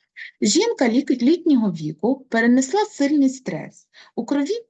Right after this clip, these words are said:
з-, різко збільшилася концентрація адреналіну і норадреналіну,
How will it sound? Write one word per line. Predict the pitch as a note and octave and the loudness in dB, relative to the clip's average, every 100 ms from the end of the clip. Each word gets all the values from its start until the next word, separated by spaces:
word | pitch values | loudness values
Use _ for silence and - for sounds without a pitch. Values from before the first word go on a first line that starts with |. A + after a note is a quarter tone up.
| _ | _
з-, | G#3 G3+ | -14 -6
різко | A3+ C4 B3+ - E3 | -2 0 -2 -6 -10
збільшилася | D#3+ E3 G3+ D4 F#4 F4 D4+ C4+ | -10 -4 -4 -4 -4 -4 -4 -6
концентрація | G#3+ F#3+ G3 G3+ G#3+ G3+ G3+ F3 | -4 -4 -4 -4 -2 -4 -6 -10
адреналіну | E3+ F#3+ F3+ F3 A3 F#4 D#4+ - | -8 -6 -6 -6 -6 -4 -6 -8
і | F3 | -8
норадреналіну, | F#3+ A#3+ G#3+ G3 G3+ G#3 G3+ F#3 D3+ - | -6 -8 -8 -8 -6 -6 -6 -8 -10 -16